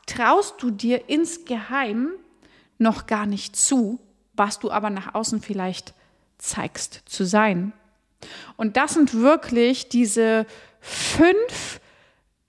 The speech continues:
ja, Säulen, sage ich jetzt mal: Klarheit, Blindspots,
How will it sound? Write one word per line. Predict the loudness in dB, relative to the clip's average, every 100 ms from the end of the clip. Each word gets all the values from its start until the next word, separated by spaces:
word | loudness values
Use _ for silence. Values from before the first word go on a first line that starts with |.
| _
ja, | -4 0 2 2 0
Säulen, | 0 4 6 6 4 4
sage | 2 -2 -4
ich | -2
jetzt | -2 -2 -2
mal: | 0 0 0 -4 -8 -14
Klarheit, | -6 0 2 0 -4 -6 -4 -6 -12 -20 -8
Blindspots, | 0 4 4 2 -2 -4 -6 -6 -6